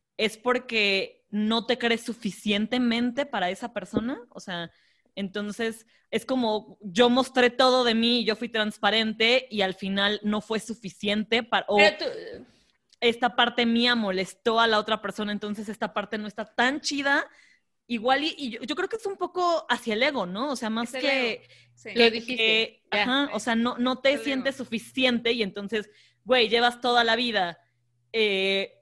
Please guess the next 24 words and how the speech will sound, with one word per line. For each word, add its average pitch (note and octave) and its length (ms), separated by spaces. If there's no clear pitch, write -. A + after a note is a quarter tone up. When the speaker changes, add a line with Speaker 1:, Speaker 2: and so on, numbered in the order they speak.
Speaker 1:
aprendiendo, A3+ 800
creciendo, A3 640
tratando G#3 400
de G#3+ 100
mejorar G#3 540
para F#3 180
que G3+ 140
alguien G3+ 260
diga, G3+ 400
"No G#3+ 380
te C4 140
quiero C4+ 280
así", C#4 320
o G#3 160
"Esta A#3 220
parte B3 280
tuya B3 220
no A#3 140
me A#3+ 100
gusta", B3+ 300
esta, G3+ 260
y G#3+ 120
es G#3 100
como, A3+ 320